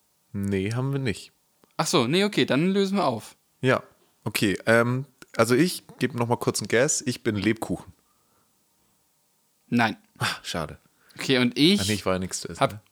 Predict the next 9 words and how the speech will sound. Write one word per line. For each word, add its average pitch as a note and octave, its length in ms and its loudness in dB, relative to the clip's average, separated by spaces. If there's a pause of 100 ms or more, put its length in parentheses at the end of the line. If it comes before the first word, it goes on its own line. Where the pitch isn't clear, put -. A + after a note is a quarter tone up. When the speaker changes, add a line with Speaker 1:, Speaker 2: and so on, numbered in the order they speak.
(240)
Speaker 1:
Hm. D#3+ 80 -14
Speaker 2:
keinen B3+ 320 2
Plan. D3+ 560 2 (480)
Speaker 1:
<laughs> - 1200 -12
Speaker 2:
Und C3 160 2
ich C#3 240 2
sag, C3 360 6
ich - 320 -2
war, A#2 600 4